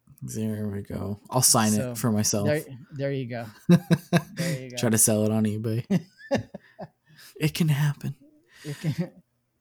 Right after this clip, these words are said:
Speaker 1: Um, yeah, this, this last couple of weeks, and I don't know if I mentioned it on the last podcast or not, but, uh, me and my fiance Lucy,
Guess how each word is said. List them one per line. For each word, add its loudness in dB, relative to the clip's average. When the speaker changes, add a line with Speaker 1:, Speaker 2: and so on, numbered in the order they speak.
Speaker 1:
Um, 4
yeah, 6
this, 4
this 2
last 4
couple 4
of 0
weeks, 0
and -2
I -4
don't 2
know 4
if 0
I 4
mentioned 2
it -2
on 2
the 0
last 0
podcast 0
or -2
not, -2
but, -4
uh, 4
me 8
and 8
my 6
fiance 2
Lucy, 4